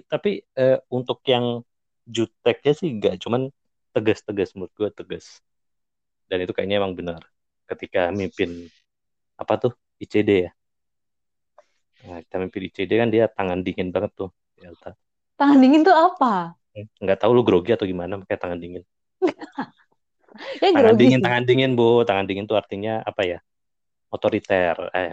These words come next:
Speaker 1: bukan otoriter, apa ya? Ya,
Speaker 2: Enak
Speaker 1: tegas.
Speaker 2: aja. Gila, gue baik
Speaker 1: Ya, tegas lah.
Speaker 2: banget, gila lo.
Speaker 1: Iya, kan otoriter bisa jadi baik juga.
Speaker 2: Oh, gitu.
Speaker 1: Mm-mm,
Speaker 2: Kalau otoriter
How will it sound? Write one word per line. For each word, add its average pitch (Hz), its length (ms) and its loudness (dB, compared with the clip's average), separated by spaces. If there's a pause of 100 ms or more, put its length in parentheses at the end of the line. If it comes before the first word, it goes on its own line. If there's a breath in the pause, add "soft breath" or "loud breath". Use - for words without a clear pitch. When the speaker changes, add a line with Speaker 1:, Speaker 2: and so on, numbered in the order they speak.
Speaker 1:
bukan 90 260 -16
otoriter, 151 420 -10 (100)
apa - 140 -14
ya? 95 100 -2
Ya, - 20 -2
Speaker 2:
Enak - 100 -8
Speaker 1:
tegas. 214 260 0
Speaker 2:
aja. 202 240 -2 (200)
Gila, 269 340 0
gue 277 140 0
baik 233 120 2
Speaker 1:
Ya, 220 60 0
tegas 233 280 6
lah. 269 40 4
Speaker 2:
banget, 277 240 2 (100)
gila 175 300 -4 (100)
lo. 170 80 -12 (640)
Speaker 1:
Iya, 107 460 0
kan 120 100 0 (140)
otoriter 113 460 0
bisa 113 200 -2
jadi 107 220 -2
baik 107 140 2 (100)
juga. 131 400 -6 (720)
Speaker 2:
Oh, 208 100 -6 (140)
gitu. 165 280 -14 (460)
Speaker 1:
Mm-mm, 196 40 -14
Speaker 2:
Kalau 226 200 4
otoriter 302 320 4